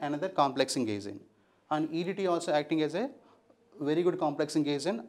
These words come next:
and that is actually hexadentate ligand, whereas indicator act-, E B T indicator actually a bidentate complexing agent. So like this,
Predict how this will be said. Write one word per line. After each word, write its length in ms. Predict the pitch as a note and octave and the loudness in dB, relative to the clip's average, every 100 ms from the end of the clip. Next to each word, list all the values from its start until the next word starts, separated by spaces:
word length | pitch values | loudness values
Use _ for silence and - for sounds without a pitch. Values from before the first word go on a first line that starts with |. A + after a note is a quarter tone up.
| - | -2
and 140 | D3+ | 0
that 120 | D3 | 2
is 80 | D#3+ | 2
actually 240 | D#3 E3+ | 2 2
hexadentate 720 | D#3 D3+ C#3 E3+ D#3 D3+ D3+ | 4 4 6 6 8 6 4
ligand, 360 | D3 A2+ G2+ G#2 - _ | 4 -2 -2 -8 -14 _
whereas 400 | - D#3 F3+ F3+ - - _ _ _ _ - | -4 -2 -2 -6 -16 -20 _ _ _ _ -4
indicator 500 | D#3+ F3 F#3+ F#3+ E3+ | -2 -2 -2 -2 -2
act-, 160 | E3 D#3 | -4 -4
E 100 | E3 | -4
B 120 | F3+ | -2
T 60 | |
indicator 300 | F3 E3 E3 | -2 -2 -2
actually 320 | D#3 D#3 E3 A3+ | -4 -4 -4 -4
a 40 | |
bidentate 600 | C#3+ C#3 C#3 C#3+ D3+ G3 - - - _ _ - - | 4 4 6 4 4 2 -2 -20 -20 _ _ -20 -2
complexing 520 | D#3 D3 C3+ - A2 | -2 0 -2 -2 -6
agent. 280 | G2+ G2+ G#2+ _ _ | -8 -10 -16 _ _
So 140 | - F#3 | -2 2
like 320 | F3 G3 F#3+ | 4 4 2
this, 300 | G3 A3 - | -4 -6 -8